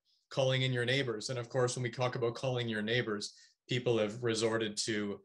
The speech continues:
uh, the example of, um, neighbors, uh, ratting each other out in Nazi Germany, and that, that has been always a convenient leaping point for the left as well. Uh, but in this case, um, like I said, I'm worried that we've been somehow, um, told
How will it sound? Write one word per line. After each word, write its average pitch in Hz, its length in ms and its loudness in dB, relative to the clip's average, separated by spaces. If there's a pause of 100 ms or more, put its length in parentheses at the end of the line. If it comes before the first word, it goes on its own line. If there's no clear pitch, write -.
(300)
uh, 110 140 -4
the 107 140 0
example 107 600 0
of, 104 360 -2
um, 101 360 -4
neighbors, 107 460 -2
uh, 107 280 -2 (180)
ratting 104 280 2
each 104 180 -4
other 101 220 0
out 98 140 2
in 98 60 -8
Nazi 98 340 -2
Germany, 95 500 -4
and 101 80 -8
that, 101 200 2
that 107 160 2
has 101 120 -8
been 107 140 0
always 101 240 -2
a 101 60 -6
convenient 101 560 -4
leaping 98 280 -4
point 98 280 -2
for 98 100 -2
the 92 100 2
left 101 300 0
as 92 160 -8
well. 101 300 2 (580)
Uh, 107 160 2
but 120 220 0
in 117 80 2
this 156 180 2
case, 113 500 0 (340)
um, 110 300 -2 (120)
like 123 180 0
I 110 120 0
said, 113 300 2
I'm 117 220 -2
worried 147 380 2
that 123 260 2 (640)
we've 120 320 -4
been 117 160 0
somehow, 120 760 2
um, 101 380 -6 (160)
told 123 540 2